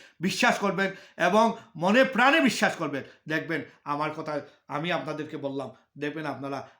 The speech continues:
আপনারা যদি শান্তি না পান, তাহলে আমার এখন আপনি এই বা-, এই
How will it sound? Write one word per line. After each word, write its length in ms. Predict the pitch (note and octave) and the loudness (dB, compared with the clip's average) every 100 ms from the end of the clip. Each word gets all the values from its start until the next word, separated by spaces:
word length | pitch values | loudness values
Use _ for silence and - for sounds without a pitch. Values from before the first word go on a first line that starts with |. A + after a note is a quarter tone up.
| - | -14
আপনারা 220 | B2 C#3+ C#3 | -8 -6 -6
যদি 140 | C#3+ G3+ | -6 -4
শান্তি 240 | E3+ E3 F#3 F#3 | -2 -4 -2 0
না 60 | E3 | 2
পান, 140 | F#3+ G3+ - | 2 0 -6
তাহলে 200 | - C3 B2 | -12 -10 -10
আমার 120 | A2+ G#2 | -12 -16
এখন 160 | A#2 G#2+ _ _ _ _ _ _ | -20 -20 _ _ _ _ _ _
আপনি 220 | D3+ C#3+ F#3 | -12 -4 0
এই 140 | G#3+ | 0
বা-, 200 | F3 F3+ | 2 2
এই 500 | A#3 C#4+ C4+ G#3+ F3 | 4 4 4 0 -8